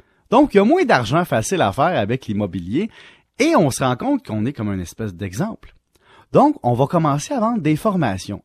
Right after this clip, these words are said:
Et là, beaucoup de gens m'écrivent en me disant, « C'est-tu bon, ces formations-là ? » Il y a des gourous qui se mettent sur Facebook des publicités en disant, « Je vous vends un certificat en immobilier » ou « Comment devenir riche en immobilier ». Et dans le fond, on commence à faire de l'argent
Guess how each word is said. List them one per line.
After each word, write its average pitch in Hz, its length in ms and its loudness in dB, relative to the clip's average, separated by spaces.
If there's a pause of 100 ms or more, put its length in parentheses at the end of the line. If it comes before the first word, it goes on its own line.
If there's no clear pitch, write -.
Et 190 100 -2
là, 247 80 0
beaucoup 135 240 -8
de 170 60 -6
gens 233 100 -2
m'écrivent 175 380 -4
en 110 80 -2
me 98 60 -4
disant, « 117 220 -4 (240)
C'est-tu - 280 -4
bon, 349 200 4
ces 117 140 -6
formations-là ? » 104 640 -4 (300)
Il 123 60 4
y - 20 6
a 190 60 6
des 190 140 0
gourous 196 440 2
qui - 100 -10
se - 80 -4
mettent 190 120 -2
sur 131 120 -4
Facebook 123 340 0
des 110 120 -4
publicités 135 640 -6 (220)
en 127 120 0
disant, « 131 200 0
Je 135 60 -4
vous 156 80 -4
vends 247 120 0
un 202 80 0
certificat - 720 -6
en 190 80 0
immobilier » 123 580 -2 (160)
ou « 170 100 -2
Comment 233 400 4
devenir 135 460 2
riche 147 240 -4
en 123 120 0
immobilier ». 107 600 -4 (340)
Et 240 140 0
dans 139 160 0
le 104 80 -4
fond, 185 240 -6 (160)
on 127 200 -2
commence 185 500 -2
à 110 80 -4
faire 127 180 -6
de 123 60 -8
l'argent 123 300 -2